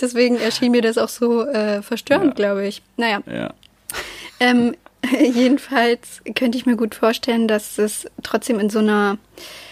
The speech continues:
Speaker 1: Partysituation irgendwie entstanden ist, dieses Gespräch, weil in einer normalen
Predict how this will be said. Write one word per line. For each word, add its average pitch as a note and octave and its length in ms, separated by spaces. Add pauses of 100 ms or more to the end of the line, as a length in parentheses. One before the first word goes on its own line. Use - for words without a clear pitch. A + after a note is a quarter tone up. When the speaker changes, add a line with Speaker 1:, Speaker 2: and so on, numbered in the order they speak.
(920)
Speaker 1:
Partysituation C4+ 1300
irgendwie A#3+ 720 (420)
entstanden A#3 720
ist, A#3 280
dieses A3 240
Gespräch, A3+ 680
weil G3+ 460 (680)
in A3 160
einer A3 100
normalen A#3 840